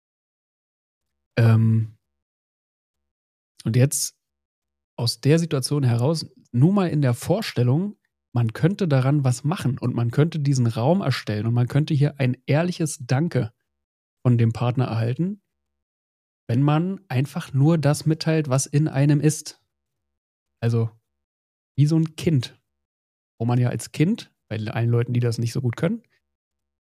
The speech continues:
eigentlich mal die Erfahrung gemacht hat, ist hier gar nicht angebracht. Das, was gerade hier in mir los ist. Ist gerade nicht angebracht oder es ist keiner da, der es versteht.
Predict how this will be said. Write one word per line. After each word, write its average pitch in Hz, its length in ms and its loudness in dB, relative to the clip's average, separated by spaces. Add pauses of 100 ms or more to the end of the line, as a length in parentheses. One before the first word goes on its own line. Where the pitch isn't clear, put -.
(180)
eigentlich 127 300 -2
mal 147 140 4
die 143 100 2
Erfahrung 135 360 0
gemacht 147 320 -2
hat, - 280 -6 (2000)
ist - 120 -2
hier 165 120 0
gar 160 180 2
nicht 165 200 2
angebracht. 175 640 -6 (560)
Das, 135 200 -2
was 131 160 -2
gerade 123 260 0
hier 123 220 2
in 117 120 0
mir 117 140 2
los 120 240 -2
ist. - 340 -16
Ist - 120 -14
gerade 143 200 0
nicht 123 140 -2
angebracht 196 420 -2
oder 160 200 2
es 170 100 0
ist 147 80 0
keiner 156 260 2
da, 156 140 4
der 147 120 2
es 139 80 -2
versteht. 127 480 -4